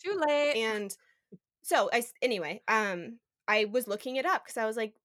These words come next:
Speaker 2: "This isn't weird to make jokes like that." Like, that person was horrified. But I was looking it up and they've done all kinds of studies that people who have dark humor about really serious situations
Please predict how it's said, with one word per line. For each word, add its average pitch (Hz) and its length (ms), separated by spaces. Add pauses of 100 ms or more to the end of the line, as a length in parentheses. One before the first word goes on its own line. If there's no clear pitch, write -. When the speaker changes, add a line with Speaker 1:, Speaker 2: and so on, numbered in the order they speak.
Speaker 2:
"This 269 260
isn't 381 340
weird 220 380
to 240 100
make 208 200
jokes 196 320
like - 180
that." 151 200
Like, 190 160
that 247 220
person 233 320
was 208 140
horrified. 180 580 (480)
But 226 360 (160)
I 214 100
was 208 200
looking 269 260
it 233 80
up 320 140
and 330 100
they've 269 120
done 254 220
all 226 160
kinds 359 280
of 247 100
studies 214 580
that 208 220
people 269 420
who 262 180
have 208 300
dark 208 260
humor 214 400
about 190 460
really 202 260
serious 202 520
situations 202 760